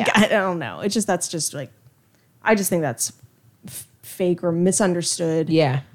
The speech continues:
Speaker 2: Or, like, people just wanna, like, blow it out of proportion and feel like they can justify it.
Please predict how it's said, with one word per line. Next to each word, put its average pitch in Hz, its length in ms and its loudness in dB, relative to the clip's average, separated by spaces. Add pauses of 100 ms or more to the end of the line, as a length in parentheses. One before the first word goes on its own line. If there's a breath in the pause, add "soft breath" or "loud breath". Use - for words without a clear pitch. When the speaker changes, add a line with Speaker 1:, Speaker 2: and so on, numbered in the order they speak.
(140)
Speaker 2:
Or, 185 240 4
like, 170 260 0
people 185 280 -2
just 175 180 -2
wanna, 175 140 0
like, 160 180 0
blow 170 160 2
it 160 60 2
out 160 80 2
of 156 60 0
proportion 165 520 -2
and 160 220 -2
feel 165 180 2
like 156 200 0
they 165 160 2
can 156 200 0
justify - 460 -6
it. - 180 -20